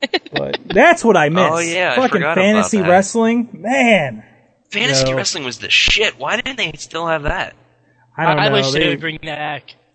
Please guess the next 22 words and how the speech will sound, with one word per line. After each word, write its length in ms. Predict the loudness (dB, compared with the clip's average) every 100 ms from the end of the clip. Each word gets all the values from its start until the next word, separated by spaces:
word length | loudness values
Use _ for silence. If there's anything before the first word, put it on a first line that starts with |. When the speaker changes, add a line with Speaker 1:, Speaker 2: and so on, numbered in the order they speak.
| _
Speaker 1:
I 120 | 0 2
would. 160 | 2
I'd 140 | 2 2
like 260 | 4 2
to 60 | 0
get 160 | -4 -6
the 60 |
story 440 | -10 -4 -2 -2 -4
on 160 | -6
that. 220 | -12 -12 -6
I 100 | -4
would 140 | -4
love 400 | -4 -2 -2 -2
to 60 | -4
get 160 | -8
the 60 | -10
story 340 | -12 -10 -8
on 160 | -10 -12
that. 220 | -16 -18 -20 _ _ _ -12
I, 60 |
I, 220 | -8 -6
could 220 | -6 -8